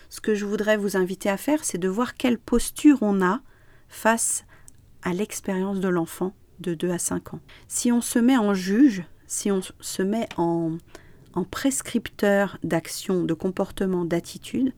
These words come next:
on va rester dans un rapport de domination. On va rester dans « je sais ce qui est bon pour toi, c'est moi qui décide ». Et là, le cadre va être trop serré, trop ferme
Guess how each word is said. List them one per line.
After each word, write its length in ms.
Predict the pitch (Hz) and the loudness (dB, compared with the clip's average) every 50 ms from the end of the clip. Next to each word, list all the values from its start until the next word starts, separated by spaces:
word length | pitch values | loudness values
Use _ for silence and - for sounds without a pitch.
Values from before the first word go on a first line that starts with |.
| - - - - - - - - - - - | -10 -20 -20 -20 -20 -20 -20 -20 -20 -6 -2
on 100 | 175 175 | 0 2
va 160 | 170 175 170 | 2 2 2
rester 320 | 175 175 - - - 247 262 | 0 0 -2 -2 -2 0 0
dans 220 | 254 214 190 185 | 2 0 2 0
un 60 | 175 | 0
rapport 320 | 160 165 165 - - 202 202 | 0 0 -2 -2 -4 -4 -2
de 120 | - 185 | -2 -2
domination. 760 | 165 156 190 185 185 185 185 185 180 180 - - - - 180 - - - - - - - - - | 0 2 2 2 2 2 0 0 -2 -2 -4 -6 -10 -12 -14 -14 -14 -18 -20 -20 -20 -10 -2 0
On 100 | 185 185 | 2 2
va 140 | 180 190 | 4 2
rester 380 | 190 185 180 - - - 254 240 | 2 2 0 -2 0 0 0 2
dans « 220 | 208 208 214 226 - - - - - - | 2 2 0 0 -2 -10 -16 -14 -8 -6
je 180 | 170 160 202 185 | 0 2 2 2
sais 220 | - - - 254 | 2 2 2 2
ce 100 | 247 - | 0 0
qui 100 | - 233 | 0 0
est 40 | 214 | 2
bon 140 | 214 208 196 | 2 0 0
pour 180 | - 202 - | -2 -6 -6
toi, 260 | - - 208 202 208 | -2 0 0 0 0
c'est 260 | 202 - - - 180 170 | -2 -6 -6 -6 -4 -4
moi 220 | 180 185 214 233 | -2 -2 -2 -2
qui 180 | - - - 185 | -4 -4 -8 -6
décide ». 520 | 175 190 180 - - - 151 - 151 - - - - - - - - - - - | -6 -6 -6 -6 -8 -8 -8 -8 -8 -10 -12 -16 -20 -20 -20 -20 -20 -20 -20 -4
Et 120 | - 185 185 | 0 0 2
là, 160 | 202 240 269 | 4 6 6
le 100 | 247 214 | 6 6
cadre 400 | - - 247 240 220 220 190 180 | 4 4 2 2 2 2 0 0
va 140 | 185 185 180 | 0 0 0
être 200 | 180 - - - - - - | 0 -2 -6 -14 -20 -20 -18
trop 260 | - - - - 247 240 | -16 -8 -4 -2 -2 0
serré, 520 | - - - 226 214 208 247 247 277 294 - | 0 0 0 0 0 0 0 0 -2 -2 -6
trop 280 | - - - - 254 254 | -10 -14 -2 0 0 0
ferme 480 | - - - 226 247 285 294 226 185 | 2 0 0 2 4 4 4 2 2